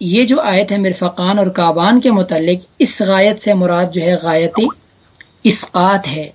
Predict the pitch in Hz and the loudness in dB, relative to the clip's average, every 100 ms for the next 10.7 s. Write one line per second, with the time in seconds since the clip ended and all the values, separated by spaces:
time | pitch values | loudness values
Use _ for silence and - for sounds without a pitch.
0 | - 170 180 180 190 170 170 180 175 165 | -8 0 0 2 0 0 0 0 0 0
1 | 175 175 240 - - - - - - 180 | 0 0 -2 -4 -14 -20 -20 -6 -2 0
2 | - 180 175 190 180 160 156 165 185 240 | 0 0 0 -2 -6 -12 -8 -2 2 2
3 | 349 - _ _ _ - 190 202 - 220 | 2 -4 _ _ _ -8 -6 -4 -2 0
4 | 196 196 202 220 214 185 196 208 208 208 | 0 2 2 4 2 0 2 2 2 0
5 | 202 - 180 185 190 285 240 165 - _ | 0 -2 0 0 2 2 2 -2 -8 _
6 | _ _ 165 196 202 240 190 180 202 247 | _ _ -2 0 2 2 4 2 4 2
7 | 240 220 196 190 226 180 175 175 220 190 | 2 2 2 0 -2 -2 -4 -4 -2 -2
8 | 175 185 240 214 202 226 180 165 151 151 | -2 0 0 2 2 2 2 -2 -2 -8
9 | - - 208 - 233 208 233 190 160 165 | -12 -4 -2 0 2 4 2 2 -2 0
10 | 185 180 175 208 208 196 | 0 0 0 2 2 2